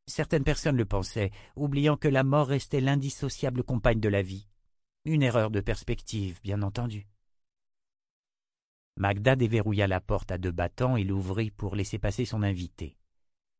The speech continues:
Quand ce fut fait, elle l'imita. Marchant sur ses talons, les deux gardes du corps entrèrent à leur tour et refermèrent aussitôt la porte, se campant de chaque côté, le torse bombé et les mains croisées dans le dos. «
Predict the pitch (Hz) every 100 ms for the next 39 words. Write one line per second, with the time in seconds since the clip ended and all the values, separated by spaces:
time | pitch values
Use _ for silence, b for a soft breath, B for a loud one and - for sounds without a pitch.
0 | - 92 - 101 98 90 120 117 - 110
1 | 110 104 98 90 76 - _ _ _ _
2 | _ _ _ _ 101 90 - 101 - 101
3 | 101 98 95 98 104 117 - 107 101 101
4 | 101 101 110 107 101 98 113 95 98 -
5 | 101 95 92 82 - 120 120 107 b b
6 | - 98 95 101 107 104 98 104 - 107
7 | - 98 87 - 104 104 - - 85 95
8 | 92 95 87 85 - 98 - 82 - 95
9 | - b b 104 101 101 90 95 92 90
10 | 87 92 104 101 98 92 87 104 92 98
11 | 90 85 78 64